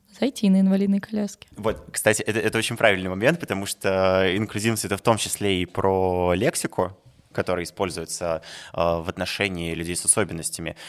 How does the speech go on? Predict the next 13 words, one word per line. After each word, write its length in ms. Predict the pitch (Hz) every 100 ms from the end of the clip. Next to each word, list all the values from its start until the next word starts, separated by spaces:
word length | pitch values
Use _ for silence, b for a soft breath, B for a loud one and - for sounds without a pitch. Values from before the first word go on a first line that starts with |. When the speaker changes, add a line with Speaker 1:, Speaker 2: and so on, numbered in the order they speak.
| B
Speaker 2:
И 600 | - 95 92 92 90 87 87
далеко 320 | 104 104 110
не 80 | 104
все 200 | - 110
люди, 440 | 107 87 85 76 - _ _ _ _ _ _ _ _ _ -
э, 640 | 92 90 87 92 92 85
не 120 | 101
то 100 | 101
чтобы 260 | 160 135 104
пользуются, 460 | - 110 87 82 85
а 20 |
даже 220 | 90 92
знают 520 | 85 113 87 82 -